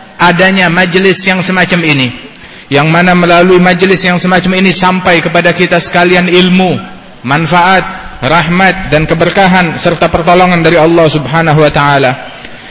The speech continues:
Dan majlis ini sesungguhnya tidak berdiri dengan sendirinya,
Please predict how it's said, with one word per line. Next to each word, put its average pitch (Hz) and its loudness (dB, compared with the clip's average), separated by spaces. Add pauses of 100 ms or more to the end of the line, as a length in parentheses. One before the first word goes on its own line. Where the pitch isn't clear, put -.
(100)
Dan 143 0
majlis 185 0 (400)
ini 208 0 (560)
sesungguhnya 190 0
tidak 185 2
berdiri 185 0
dengan 180 -2
sendirinya, 175 0